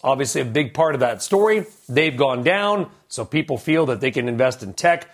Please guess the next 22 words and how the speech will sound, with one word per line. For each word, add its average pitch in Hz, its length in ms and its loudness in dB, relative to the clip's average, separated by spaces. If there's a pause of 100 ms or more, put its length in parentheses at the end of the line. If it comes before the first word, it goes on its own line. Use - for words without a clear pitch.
(140)
and 120 140 -4
high 143 200 0
growth, 139 320 0
high 127 240 0
multiple 147 520 -2
companies 151 520 -2 (260)
'cause 127 100 -8
they 127 120 2
make 135 200 0
those 131 240 0
multiples 165 640 0 (300)
a - 20 0
little 139 240 2
more 123 220 0
palatable 190 720 0
to 131 180 -4
investors 127 540 0
as 107 120 -6
well. 175 480 2 (240)
Ten-year 175 300 0
yields 147 480 0 (160)
stuck - 500 -2